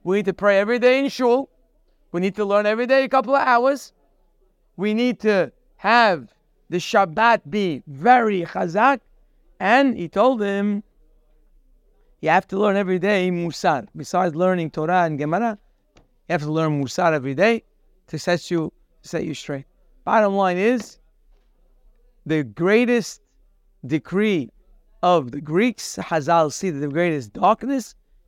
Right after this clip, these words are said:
is when we were around the wrong picture and it made our mind a different mind. And that's what we have to take upon ourselves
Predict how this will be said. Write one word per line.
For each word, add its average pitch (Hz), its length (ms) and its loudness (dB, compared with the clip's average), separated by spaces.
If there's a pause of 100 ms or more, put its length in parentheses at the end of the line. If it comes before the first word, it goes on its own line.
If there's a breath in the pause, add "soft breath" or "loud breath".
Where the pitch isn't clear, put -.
(280)
is 180 400 0 (240)
when 156 300 0
we 185 240 0
were 175 320 -6
around 170 640 0
the 151 80 -2
wrong 156 340 0
picture 151 520 -6 (420)
and 143 140 -2
it 139 160 -6
made 175 520 0
our 156 280 0
mind 143 640 -2 (280)
a 147 60 -6
different 165 380 -4
mind. 117 320 -8 (280)
And 143 140 -4
that's 170 200 2
what 190 140 -4
we 208 180 0
have 185 240 2
to 165 100 -14
take 190 280 0
upon 175 300 -2
ourselves 160 540 -4